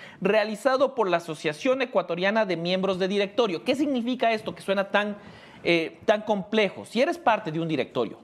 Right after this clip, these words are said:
o eres un alto ejecutivo y quieres profesionalizar tu experiencia, con esta iniciativa potenciarás tu participación,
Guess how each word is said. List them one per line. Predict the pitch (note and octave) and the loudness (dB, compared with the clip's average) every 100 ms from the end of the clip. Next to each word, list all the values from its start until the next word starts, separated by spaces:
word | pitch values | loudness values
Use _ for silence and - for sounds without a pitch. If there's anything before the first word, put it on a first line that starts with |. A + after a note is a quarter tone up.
| - | -4
o | E3+ | 0
eres | G#3+ | 0
un | G#3 F#3+ | 0 2
alto | G3+ G#3+ | 2 0
ejecutivo | G3+ D#3+ B2 - G#3 A3+ E3+ - - _ _ - | -4 -4 -6 -2 2 2 -2 -16 -20 _ _ -10
y | F3 | -2
quieres | G3 G#3+ G#3+ | 0 0 -2
profesionalizar | - G3 F#3 E3 E3 D3 C#3+ A#3+ A#3 | 0 0 0 -4 -4 -2 2 0 0
tu | |
experiencia, | D#3+ - A#2+ A#2 G2+ C3+ B2+ | -8 -4 -2 -2 -2 -2 -2
con | A#2+ C3 | -2 -2
esta | D3+ F3+ | -2 -2
iniciativa | F3+ G3 F3+ F#3 F#3 | -2 -2 0 -2 0
potenciarás | G#3+ G#3+ G#3+ F#3 F3+ | -2 -2 0 2 2
tu | F#3 | 0
participación, | E3+ D#3 D3 D#3 D#3 D3+ A#3 A3 | -4 -4 -4 -4 -4 0 0 0